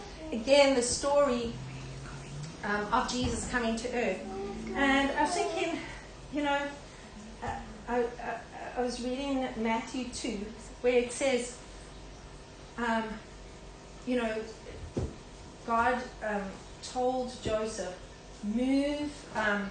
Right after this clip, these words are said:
Jesus and your whole family to Egypt, um, to protect, obviously to protect Jesus." So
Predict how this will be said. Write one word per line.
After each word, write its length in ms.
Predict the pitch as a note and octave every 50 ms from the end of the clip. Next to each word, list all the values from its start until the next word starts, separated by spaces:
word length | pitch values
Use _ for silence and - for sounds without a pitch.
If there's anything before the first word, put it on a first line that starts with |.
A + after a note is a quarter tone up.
| - - - - -
Jesus 440 | - A#3+ A#3 A#3+ B3 A#3+ A#3+ A#3+ -
and 140 | A3 G#3+ A3
your 100 | G3+ F#3+
whole 260 | - - A#3+ A#3 C4+
family 400 | - - A#3+ A3 A3 G#3 G#3 G#3
to 240 | - - - - A3+
Egypt, 460 | G#3+ G#3+ F#3+ G3+ F#3 F#3 - - - - - - - - - - - - - - -
um, 160 | G#3+ G#3 G3 G3+ -
to 140 | - - A#3
protect, 480 | G3+ - A#3 - - A3 G#3+ A3 - - -
obviously 340 | - G3 G3+ G3 - G#3+ G3+
to 140 | - - F#3+
protect 420 | - F#3 E3+ - G3 F3+ F#3 -
Jesus." 320 | - A3 G#3+ G3 F#3+ F#3
So 260 | - - A3+ G#3 G3+